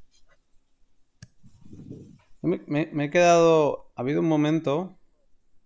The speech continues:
o sea, la, la parte donde Neo le envía, ahí Morfeo le envía el teléfono y le, y le dice a Neo, "Oye, mm, eh, levanta la cabeza de tu cu-, cubículo, que vienen a por ti", ¿no? Y, y un poco le dice que salga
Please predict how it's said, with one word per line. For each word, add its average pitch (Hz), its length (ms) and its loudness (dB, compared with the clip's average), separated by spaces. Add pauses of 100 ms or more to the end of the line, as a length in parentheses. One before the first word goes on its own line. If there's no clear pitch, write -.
(480)
o 113 60 -12
sea, 117 600 2
la, 117 160 -4
la 120 160 -2
parte 131 260 -4
donde 156 300 -2
Neo 135 200 -4
le 127 80 0
envía, 123 480 0
ahí 110 180 -2
Morfeo 110 340 -6
le 135 80 -2
envía 120 440 -2
el 107 220 -10
teléfono 110 760 -8 (160)
y 110 160 -8
le, 98 760 -6
y 98 60 -6
le 101 100 -6
dice 107 240 -10
a 101 60 -6
Neo, 107 240 -8
"Oye, 107 400 -4
mm, 104 260 -12
eh, 104 220 -14
levanta 107 300 -4
la 117 100 0
cabeza 117 540 -4
de 107 120 -12
tu 107 160 -10
cu-, 107 200 -14
cubículo, 120 640 -4 (300)
que 101 100 -6
vienen 107 240 -2
a 101 120 -2
por 101 200 -2
ti", 131 340 -2
¿no? 127 240 -4
Y, 98 520 -12 (100)
y 110 120 -12
un 110 80 -6
poco 117 220 -4
le 107 140 -2
dice 104 220 -8
que 107 80 -8
salga 107 640 0